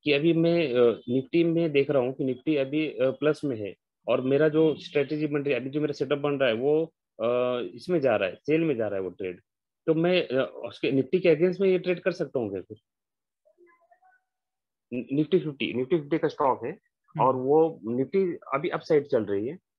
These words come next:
Speaker 1: और
Speaker 2: हम्म।
Speaker 1: मेरा वहाँ पर सेटअप बन गया है कि अब यहाँ पे तो सेल का ट्रेड एग्जीक्यूट हो रहा है, तो मैं फिर
Speaker 2: हम्म।
Speaker 1: वैसा वाला उसमें ट्रेड एग्जीक्यूट कर सकता हूँ, क्योंकि निफ्टी के अगेंस्ट में नहीं जाना है मुझे।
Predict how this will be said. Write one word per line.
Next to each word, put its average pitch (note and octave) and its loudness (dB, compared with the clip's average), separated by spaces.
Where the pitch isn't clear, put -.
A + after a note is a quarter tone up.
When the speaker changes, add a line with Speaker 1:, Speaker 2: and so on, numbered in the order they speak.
Speaker 1:
और A#2 0
Speaker 2:
हम्म। B2+ -4
Speaker 1:
मेरा C#3 2
वहाँ D3 0
पर D3 -10
सेटअप C#3+ -2
बन D3 0
गया C#3 0
है C3 -2
कि D3 -4
अब C3+ -4
यहाँ C3+ -4
पे C#3+ -2
तो C#3 -2
सेल C#3 -2
का C#3+ 2
ट्रेड C3 -4
एग्जीक्यूट A2+ -4
हो A2 2
रहा G#2+ 4
है, C3+ 2
तो E3 0
मैं E3 6
फिर D3+ 2
Speaker 2:
हम्म। C#3 -10
Speaker 1:
वैसा D#3 4
वाला E3+ 2
उसमें E3 -4
ट्रेड E3 -4
एग्जीक्यूट D3+ -4
कर F3+ 2
सकता - -8
हूँ, A2 -6
क्योंकि C#3 -2
निफ्टी D3 0
के F#3+ 0
अगेंस्ट E3+ 0
में F#3 -2
नहीं E3+ 0
जाना C3+ 0
है G#2 -4
मुझे। F#2+ -10